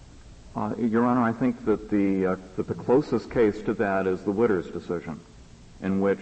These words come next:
direct cash, uh, uh, payments were made for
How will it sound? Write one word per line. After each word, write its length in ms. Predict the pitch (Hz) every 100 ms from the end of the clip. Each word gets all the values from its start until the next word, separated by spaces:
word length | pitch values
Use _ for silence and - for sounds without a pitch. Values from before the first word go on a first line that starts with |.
| -
direct 480 | 101 90 104 - -
cash, 280 | 113 101 98 - - -
uh, 240 | 87 87 - - -
uh, 140 | 92
payments 560 | - 107 98 92 90 -
were 120 | 95
made 380 | 92 92 95 90 -
for 400 | 95 95 92 90